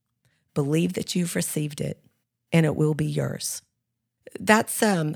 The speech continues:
a pretty good starting place. I would also highly, highly recommend a few books,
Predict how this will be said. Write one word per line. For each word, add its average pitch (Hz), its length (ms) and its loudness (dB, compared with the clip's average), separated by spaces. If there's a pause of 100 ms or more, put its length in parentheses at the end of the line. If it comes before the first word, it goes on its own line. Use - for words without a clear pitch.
a 180 80 8
pretty 226 300 6
good 196 220 6
starting 185 640 4 (280)
place. 285 600 0 (420)
I 202 120 10
would 190 160 8 (120)
also 240 760 4 (140)
highly, 202 760 2
highly 185 500 4
recommend 185 640 2
a 175 60 4
few 170 240 2
books, 170 440 2